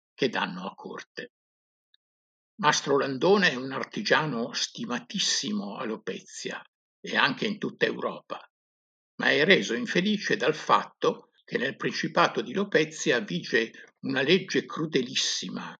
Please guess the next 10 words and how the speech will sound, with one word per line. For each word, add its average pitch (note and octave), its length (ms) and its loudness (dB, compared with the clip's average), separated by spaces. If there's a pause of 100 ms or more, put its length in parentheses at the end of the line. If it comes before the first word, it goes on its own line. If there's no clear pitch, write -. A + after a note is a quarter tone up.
contro A#2+ 520 -2
la A#2 100 -2
sodomia, G2+ 760 -6 (540)
che - 140 4
in - 200 2
sostanza - 960 -2
gli D3 140 -6
impedisce D3+ 800 0
di G#2+ 100 -6
soddisfare, G#2+ 1000 0